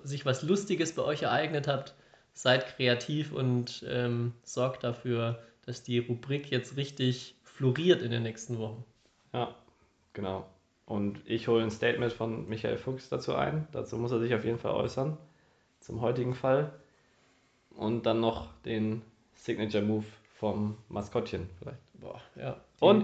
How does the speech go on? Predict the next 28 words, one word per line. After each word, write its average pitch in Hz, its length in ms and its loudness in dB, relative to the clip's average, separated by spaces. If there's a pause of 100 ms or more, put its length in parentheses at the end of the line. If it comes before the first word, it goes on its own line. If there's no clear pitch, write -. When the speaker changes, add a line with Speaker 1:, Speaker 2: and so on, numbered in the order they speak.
Speaker 2:
Tickets 175 260 6
kaufen 135 240 8
für 127 100 4
German 123 280 4
Open, 143 280 2
anreisen, 127 600 0
also 110 220 -6
so 127 40 -8
viel 117 140 -2
zu 117 80 -4
tun. 127 180 -4
Speaker 1:
Oh, 127 240 -2
Speaker 2:
Wie, 135 120 6
Speaker 1:
Wahnsinn, 135 540 -2
Speaker 2:
wie 120 80 -2
in - 60 2
der 143 80 4
Speaker 1:
ey. - 60 2
Speaker 2:
Schule, 127 280 2
fünfte 143 260 0
Speaker 1:
Und 170 80 -2
Speaker 2:
Klasse. 113 380 2
Speaker 1:
an 139 120 2
alle 139 200 2
Journalisten 143 600 -2
nochmal 143 300 2
die 135 100 0
Symphonie-Artikel, 143 1300 0